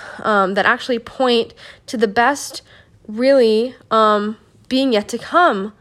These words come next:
Um, I mean, we can point to a particular example of human rights and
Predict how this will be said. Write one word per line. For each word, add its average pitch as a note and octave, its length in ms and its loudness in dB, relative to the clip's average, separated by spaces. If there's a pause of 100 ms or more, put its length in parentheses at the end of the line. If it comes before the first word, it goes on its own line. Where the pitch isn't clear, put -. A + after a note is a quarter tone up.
(480)
Um, G#3 580 0
I B3 100 0
mean, A3+ 420 0 (280)
we C4 140 -4
can C4+ 200 -6
point - 440 -6
to C4 180 -4
a A#3+ 140 2
particular A3+ 760 -4
example G#3 520 -4
of G#3+ 80 -12
human F#3 380 -6
rights C#4 540 -8
and G3+ 380 -6